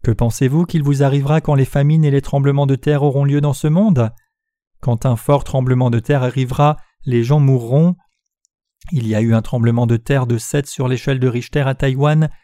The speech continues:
mais les gens de Taïwan n'étaient même pas surpris. Pour eux,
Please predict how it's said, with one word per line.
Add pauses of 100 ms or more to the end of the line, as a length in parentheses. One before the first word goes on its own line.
(400)
mais
les
gens
de
Taïwan
n'étaient
même
pas
surpris. (480)
Pour
eux,